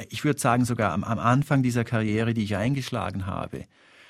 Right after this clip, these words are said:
da musste ich selbst einige Vorurteile, die ich bis dorthin hatte, über Bord werfen, weil die empirischen Befunde andere waren als das, woran ich geglaubt habe.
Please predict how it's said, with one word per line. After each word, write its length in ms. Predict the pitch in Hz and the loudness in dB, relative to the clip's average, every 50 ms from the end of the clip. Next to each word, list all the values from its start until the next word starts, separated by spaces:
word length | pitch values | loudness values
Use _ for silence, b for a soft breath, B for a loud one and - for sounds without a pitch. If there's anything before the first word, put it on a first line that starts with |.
| b b _ | b b _
da 120 | - 110 110 | 0 2 4
musste 420 | 117 127 143 156 156 - - 120 | 6 6 4 4 2 0 -2 -2
ich 200 | 113 110 104 - | 0 0 -2 -2
selbst 380 | - 113 113 143 156 - - 95 | -2 -2 -2 -2 -4 -6 -6 -2
einige 360 | 101 113 131 139 127 120 117 | 0 2 4 4 2 0 -2
Vorurteile, 720 | - - 117 117 127 135 123 120 - 110 104 104 110 107 | -4 -4 -2 -2 -2 -2 -2 -4 -4 -4 -4 -2 -4 -4
die 180 | 104 - 107 101 | -6 -6 -6 -6
ich 140 | 98 - - | -6 -6 -8
bis 160 | 110 104 - | -8 -8 -6
dorthin 380 | - 110 104 - 110 104 101 98 | -6 -8 -4 -4 -2 -2 -2 -2
hatte, 300 | 101 101 104 - - 113 | -2 -4 -4 -4 -6 -4
über 120 | 104 107 | -4 -4
Bord 320 | 104 104 101 110 113 - - | -4 -2 -4 -4 -4 -4 -6
werfen, 460 | 113 - 101 101 - - 131 120 110 | -6 -6 -6 -8 -8 -8 -8 -6 -4
weil 180 | 104 101 104 | -6 -6 -6
die 220 | 101 110 101 90 95 | -6 -6 -6 -4 -4
empirischen 800 | 98 101 - 123 127 127 123 123 117 - 117 113 110 104 104 104 | -6 -6 -6 -6 -6 -4 -4 -6 -6 -4 -4 -4 -4 -4 -6 -8
Befunde 540 | - 98 - - 110 123 131 120 123 - 90 | -10 -10 -6 -4 -4 -2 -2 -2 -2 -2 -2
andere 380 | 107 123 131 123 120 120 117 | -2 -2 -2 -2 -4 -4 -4
waren 380 | 113 107 107 110 117 117 113 107 | -2 -2 -2 0 -2 -2 -2 -2
als 300 | 98 98 104 101 - - | -2 -4 -4 -6 -8 -8
das, 360 | - 95 104 104 - - - - | -6 -4 -4 -4 -6 -10 -12 -10
woran 300 | - 101 98 98 95 104 | -10 -8 -6 -4 -4 -4
ich 120 | 104 101 - | -4 -6 -8
geglaubt 440 | - 104 101 90 104 120 - - | -10 -10 -8 -8 -8 -10 -10 -8
habe. 340 | 120 113 101 101 92 92 98 | -8 -8 -8 -8 -10 -12 -12